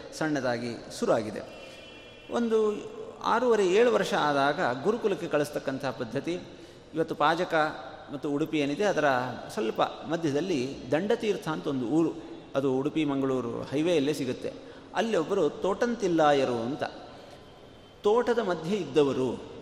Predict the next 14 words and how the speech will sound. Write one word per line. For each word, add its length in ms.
ಅಂತ 140
ಅದರ 140
ಹೆಸರು. 420
ಅವರು 380
ಗುರುಕುಲವನ್ನು 560
ನಡೆಸ್ತಾ 380
ಇದ್ದರು. 300
ಸುತ್ತಮುತ್ತಲಿದ್ದಂತಹ 1000
ವಿದ್ಯಾರ್ಥಿಗಳೆಲ್ಲ 760
ಅಲ್ಲಿಗೆ 280
ಬಂದು 260
ಅಧ್ಯಯನ 320
ಮಾಡ್ತಾ 300
ಇದ್ದರು. 380